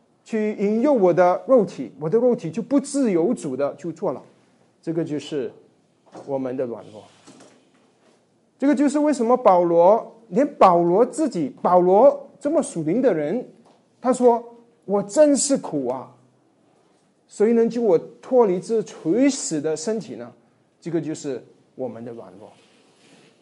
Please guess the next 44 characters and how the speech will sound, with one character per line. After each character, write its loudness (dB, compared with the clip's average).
这 -4
个 2
就 2
是 0
为 2
什 -2
么 2
上 2
面 2
保 6
罗 8
提 -2
到， 6
啊， -4
我 0
们 -2
这 -4
些 0
人 -4
太 0
贪 -4
心 -10
啊， -14
因 -6
为 4
我 4
们 2
的 0
身 -2
体 -2
还 -4
没 0
有 4
完 0
全 -2
的 2
得 -2
赎， -6
还 -6
没 0
有 2
得 -2
到 2
神， -4